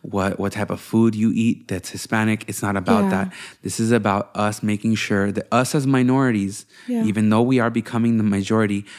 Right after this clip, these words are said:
Speaker 1: extremely fast, okay? Us as minorities, we will not let this go on. We are not
Speaker 2: Yeah.
Speaker 1: just some side race that's in the United States.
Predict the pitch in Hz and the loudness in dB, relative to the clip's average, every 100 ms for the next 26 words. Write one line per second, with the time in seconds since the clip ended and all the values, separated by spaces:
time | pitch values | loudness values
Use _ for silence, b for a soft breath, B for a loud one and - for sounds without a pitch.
0 | B - - - 220 139 98 98 - - | B -6 -4 2 4 4 0 -4 -10 -14
1 | - b b b b b - 123 160 - | -18 b b b b b -4 -4 -4 -4
2 | 113 139 131 131 127 117 104 - 110 110 | -2 0 2 4 4 2 0 -2 -2 0
3 | 113 113 113 117 117 - 110 107 107 95 | 2 0 0 -4 -4 -4 -2 0 0 -2
4 | 110 120 110 113 113 113 165 - 135 117 | 0 2 4 4 4 2 0 -2 -2 0
5 | - 120 113 113 107 - 101 - 104 104 | 0 2 2 0 0 -4 -8 -4 -2 0
6 | 107 101 98 - 107 107 - - | 0 0 -4 -4 -2 -2 -4 -12